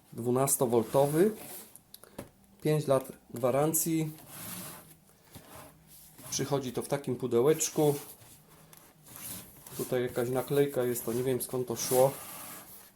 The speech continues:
Troszkę tutaj wgniecenie mam. Mam nadzieję, że walizeczka jest cała, także rozpakujemy to zaraz. Y, zobaczymy, jakie ma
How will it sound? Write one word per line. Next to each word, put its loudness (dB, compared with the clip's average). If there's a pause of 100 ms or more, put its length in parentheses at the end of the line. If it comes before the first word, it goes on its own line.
Troszkę -6
tutaj -6 (360)
wgniecenie 0
mam. 0 (760)
Mam 0
nadzieję, 2
że -2
walizeczka 0
jest -2
cała, 4 (180)
także -6 (880)
rozpakujemy 2
to -2
zaraz. 4 (560)
Y, 0
zobaczymy, 0
jakie -4
ma -4